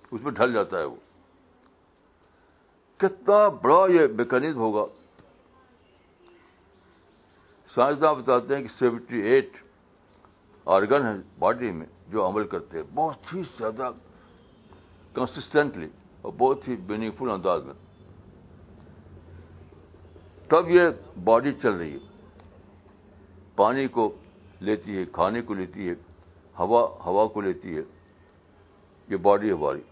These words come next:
سیونٹی، سیونٹی ایٹ آرگن کے ذریعے سے۔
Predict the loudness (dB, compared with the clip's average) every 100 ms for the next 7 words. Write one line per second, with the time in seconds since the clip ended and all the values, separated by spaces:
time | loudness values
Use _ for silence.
0 | _ _ _ _ _ -8 -6 -6 -8 -10
1 | _ -20 _ -10 -8 -8 -8 -2 -2 -2
2 | -10 -20 _ -4 -2 -2 -6 -6 -8 -10
3 | -16